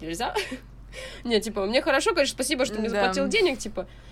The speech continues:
Speaker 1: «Ну, мне просто хочу, чтобы ты пошла со мной в магазин, типа, и помогла мне выбрать одежду. Типа, мне очень хочу поменять свой стиль». Ну, он, короче, оказался очень дико странным парнем, и я не стала с ним общаться.
Speaker 2: Мгм.
Speaker 1: Он вообще реально какой-то, о-,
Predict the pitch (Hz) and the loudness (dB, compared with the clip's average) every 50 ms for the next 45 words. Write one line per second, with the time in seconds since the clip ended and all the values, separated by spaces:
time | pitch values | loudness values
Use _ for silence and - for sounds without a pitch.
0 | - - - - - 311 349 359 339 320 349 330 381 359 - 370 339 359 339 - | -18 -18 -16 -8 0 4 4 6 6 4 2 0 0 -2 -2 0 -2 -2 0 -2
1 | 311 - - 320 - 311 330 302 320 - 320 294 302 302 277 320 269 240 330 392 | -2 -2 -4 -4 -2 0 0 2 2 2 0 0 0 0 0 0 0 2 2 2
2 | 427 - 349 - 269 247 233 240 247 254 269 311 320 339 294 269 254 269 269 - | 2 0 -2 -2 -2 -2 -2 -4 -6 -2 0 2 4 4 2 2 -2 -4 -4 -4
3 | 220 - - 196 185 180 190 175 170 175 - - - 190 208 220 233 233 233 226 | -6 -6 -2 0 0 0 0 -2 -6 -8 -10 -10 -10 -8 -6 -4 -4 -6 -6 -6
4 | - 247 233 220 240 226 - 214 226 226 226 233 226 220 - 247 220 - - - | -8 -8 -8 -8 -10 -12 -10 -8 -8 -8 -6 -6 -6 -8 -6 -6 -6 -6 -4 -2
5 | 302 359 381 - - - - - - - - - - - - - - - - - | -2 -2 -2 -2 -6 -18 -20 -20 -16 -16 -16 -16 -16 -18 -18 -18 -18 -18 -20 -20
6 | - - - - - - - - - - - - - - - 254 269 294 311 339 | -20 -20 -20 -20 -20 -20 -20 -20 -20 -20 -20 -20 -18 -12 -4 2 4 4 4 6
7 | - 330 302 - 320 294 294 269 269 262 277 - 269 - - 220 240 240 226 220 | 4 4 2 2 0 0 2 2 2 2 2 2 -2 -4 -2 -2 0 0 0 0
8 | 226 220 190 208 214 214 208 - - 214 208 202 202 185 - 196 202 240 302 320 | -2 -2 -4 -2 -2 -4 -4 0 0 2 2 2 0 0 2 2 4 4 4 2
9 | 247 196 175 160 170 - - - - - - - - - - 180 190 190 190 185 | 0 0 -2 -4 -6 -10 -14 -16 -18 -20 -20 -20 -18 -12 -8 -4 -2 -2 0 0
10 | 185 190 190 202 202 196 190 180 190 208 196 202 202 196 190 - 208 196 180 185 | 0 2 2 4 4 2 2 0 -2 -2 -2 -2 -2 -2 0 2 2 2 2 0
11 | - 185 175 170 - - 196 214 233 - - 214 196 180 170 156 143 - - - | -2 -4 -4 -4 -2 -2 -2 -2 -2 -2 -2 -2 0 0 0 -2 -4 -4 -8 -10
12 | - 175 170 170 170 - 190 165 160 160 160 - 170 170 - 160 147 151 160 160 | -8 -8 -8 -8 -8 -8 -6 -6 -6 -6 -6 -8 -10 -10 -10 -8 -8 -6 -8 -8